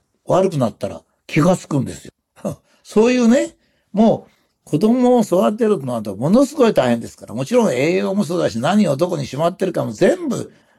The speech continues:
覚えるわけですよ。だから、長期的なことは苦手なんです。だから僕ね、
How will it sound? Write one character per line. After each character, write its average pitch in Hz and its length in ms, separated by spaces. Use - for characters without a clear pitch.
覚 151 260
え 202 40
る 180 60
わ 110 120
け 90 60
で 82 100
す - 140
よ。 104 80
だ 226 120
か 262 100
ら、 165 320
長 196 240
期 202 80
的 208 200
な 208 120
こ 202 100
と 226 80
は 170 100
苦 139 320
手 202 120
な 165 160
ん 104 60
で - 120
す。 - 100
だ - 80
か 151 60
ら 165 40
僕 240 220
ね、 180 240